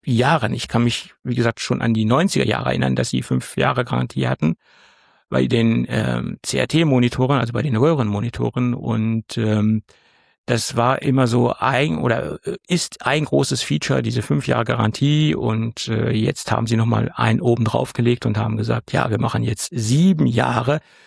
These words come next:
Nachdem es ja auch einige ganz wenige Marktbegleiter gibt, die in ganz engen Produktsegmenten ja auch diese fünf Jahre haben, hat sich wohl also gesagt, „Na ja, jetzt müssen wir mal zeigen,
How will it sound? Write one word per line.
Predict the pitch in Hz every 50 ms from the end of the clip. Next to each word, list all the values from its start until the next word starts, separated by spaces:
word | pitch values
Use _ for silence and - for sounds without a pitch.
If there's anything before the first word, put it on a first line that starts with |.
| _ _ _ _ _ _ _ -
Nachdem | - 120 107 107 - - - - - 110 120 127
es | 123 -
ja | - -
auch | 117 113 - - - - _
einige | - 123 123 151 160 156 143 135 135 131 127
ganz | 120 120 131 131 127 131 139 156 160 139 - - 123
wenige | 123 123 135 165 160 143 135 127
Marktbegleiter | 117 113 123 147 151 - - 131 123 131 131 - 120 - 120
gibt, | 113 127 123 - -
die | - 117 117 120 123 120 120 117
in | 113 113 113 113
ganz | 113 - 131 156 170 - - -
engen | - 139 143 143 143 139
Produktsegmenten | - 139 131 123 143 - - - 127 - - 117 120 127 - - 113
ja | 110 -
auch | - 156 143
diese | - 131 117
fünf | 107 - 123 110 101 -
Jahre | 120 110 107 107 107 107
haben, | 104 110 110 120 127 143 131 131 135 131 113
hat | 107 - -
sich | - - 117 -
wohl | 120 -
also | - 110 113 117 127
gesagt, | 117 113 117 123 120 -
„Na | 135 135
ja, | 123 131 131
jetzt | 127 127 127 -
müssen | 131 127 123 131
wir | 123
mal | 113 113 107
zeigen, | - - 123 123 120 123 123